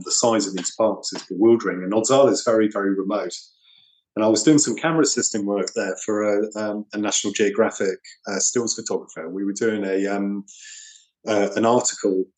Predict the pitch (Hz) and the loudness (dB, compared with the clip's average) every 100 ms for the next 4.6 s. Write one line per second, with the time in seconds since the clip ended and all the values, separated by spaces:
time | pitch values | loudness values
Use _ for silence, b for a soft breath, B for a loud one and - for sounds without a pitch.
0 | - 104 101 101 - 143 180 - 92 90 | -2 0 0 0 2 4 2 -2 -6 -6
1 | - 92 87 - 101 98 101 - - 113 | -6 -6 -8 -6 -6 -6 -8 -8 -8 -4
2 | 110 - 90 85 - 95 95 98 - 95 | -2 -2 -4 -10 -12 -10 -8 -6 -6 -6
3 | 101 - 127 - 113 107 101 95 - 117 | -6 -6 -8 -4 -2 -2 -2 -4 -4 -2
4 | 92 85 104 98 95 | -2 -2 -2 -2 -2